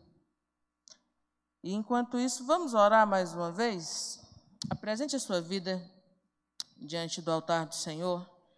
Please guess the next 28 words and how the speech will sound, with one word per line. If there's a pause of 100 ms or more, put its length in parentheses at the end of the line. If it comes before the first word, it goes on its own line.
(640)
Diga
pra
Ele
o
que
foi
que
você
veio
fazer
aqui (880)
em
um
dia
chuvoso,
que
você
poderia
estar
em
casa
assistindo
sua
série
da
Netflix,
de
boa.